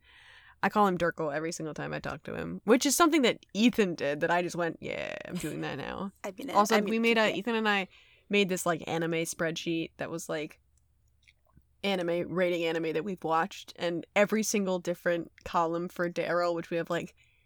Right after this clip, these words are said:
Speaker 1: personal rating, you know, rating that you actually think it is, and any comments, and his is, like, Derek's personal ranking, uh, Dylan's <laughs> overall ranking,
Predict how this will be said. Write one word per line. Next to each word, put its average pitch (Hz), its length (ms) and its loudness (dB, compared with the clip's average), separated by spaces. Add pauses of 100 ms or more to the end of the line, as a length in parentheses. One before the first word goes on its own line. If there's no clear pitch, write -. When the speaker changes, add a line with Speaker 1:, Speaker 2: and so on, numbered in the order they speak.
(480)
Speaker 1:
personal 285 460 4
rating, 226 840 4 (320)
you 165 100 -6
know, 160 380 -2 (720)
rating 196 640 2
that 180 80 2
you 175 120 0
actually 190 340 4
think 185 160 -2
it 180 120 -2
is, 175 400 2
and - 120 -6
any 170 180 -2
comments, 170 600 -2
and 185 120 0
his 196 160 -2
is, 185 120 -4
like, 175 260 0 (220)
Derek's 190 640 4 (320)
personal 185 420 -4
ranking, 156 640 -4 (520)
uh, 156 220 -2 (120)
Dylan's 202 680 4 (540)
<laughs> - 520 -18
overall 202 540 6
ranking, 165 640 -2